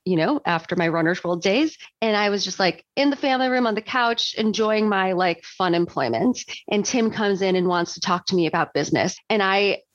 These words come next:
was, I think I had a negative emotional reaction because it was, like, my space and my time <laughs> is, I was, who knows? I wasn't even doing anything that important. And so we, all of a sudden we started fighting. And then, like, later upon reflection, I think I was like, you know,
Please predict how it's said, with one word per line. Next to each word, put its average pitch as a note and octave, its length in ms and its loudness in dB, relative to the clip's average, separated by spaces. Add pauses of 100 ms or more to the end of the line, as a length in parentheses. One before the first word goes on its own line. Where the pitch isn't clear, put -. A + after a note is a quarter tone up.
(200)
was, G#3 420 0 (100)
I A3 60 -2
think C4+ 180 0
I D4+ 60 2
had B3+ 160 0
a - 20 2
negative F#3+ 400 2
emotional F3+ 480 0
reaction A3+ 600 2 (320)
because G3+ 480 0
it C3 100 0
was, F#3 160 0
like, F3+ 220 0
my F3+ 260 2
space D#3+ 440 -2
and G3+ 80 2
my E3 120 2
time F3+ 540 0
<laughs> - 60 -20
is, G#3 380 0 (160)
I E3 100 2
was, E3 120 0 (180)
who A#3+ 80 -2
knows? G3 220 2
I G#3 60 2
wasn't B3 260 2
even G#3+ 160 2
doing E3 300 0
anything F3 320 0
that D3+ 160 2
important. C4+ 500 2 (160)
And A3 220 2
so B3 180 -2
we, A3 140 -2
all G3+ 160 2
of G3 40 -2
a A3 40 -2
sudden G#3 180 0
we G3 60 2
started F#3 340 -2
fighting. G#3 460 0
And A3+ 180 2
then, A3 160 2
like, G#3+ 320 0
later E4 240 2
upon A3+ 240 0
reflection, G#3+ 480 -2
I F#3+ 60 2
think B3+ 260 0
I G#3+ 80 2
was F#3 140 0
like, G3+ 140 -2
you A3+ 60 0
know, A3+ 220 2